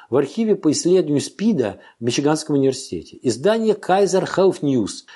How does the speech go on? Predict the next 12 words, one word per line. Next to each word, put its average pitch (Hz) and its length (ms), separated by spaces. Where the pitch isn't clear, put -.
изучило 185 420
сотни 214 440
страниц, 156 420
чтобы 147 280
оценить 175 400
подход 170 360
администрации 147 640
Трампа 165 400
к - 100
политике 156 420
в 143 60
области 156 400